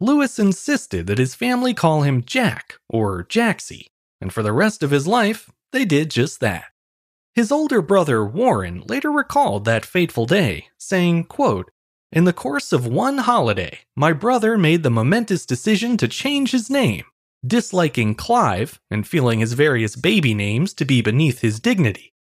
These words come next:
He marched up to my mother, put a forefinger on his chest, and announced, "He is Jaxie."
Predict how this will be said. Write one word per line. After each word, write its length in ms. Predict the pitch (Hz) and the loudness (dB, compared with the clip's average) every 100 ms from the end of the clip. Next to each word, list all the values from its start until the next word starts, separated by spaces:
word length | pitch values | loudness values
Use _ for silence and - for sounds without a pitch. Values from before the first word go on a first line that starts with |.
| _ _ | _ _
He 100 | 202 | 0
marched 400 | 208 277 277 - | 2 0 -2 -4
up 160 | 226 - | -4 0
to 100 | 160 | 0
my 160 | 120 | 2
mother, 440 | 123 180 190 196 - _ - | 4 2 2 -6 -10 _ -2
put 140 | 247 | 0
a 40 | 151 | 0
forefinger 800 | - 220 190 - 127 110 156 | 0 0 0 -2 0 2 2
on 120 | 127 104 | 2 0
his 160 | 104 | -4
chest, 500 | - 226 98 - - _ - | -4 -2 -2 -4 -18 _ -2
and 120 | 147 | 0
announced, 480 | 151 160 151 - - _ | 2 2 0 -4 -20 _
"He 240 | _ 254 135 | _ 2 2
is 180 | 123 - | 2 0
Jaxie." 600 | 254 208 - - 71 | 0 0 -4 -14 -18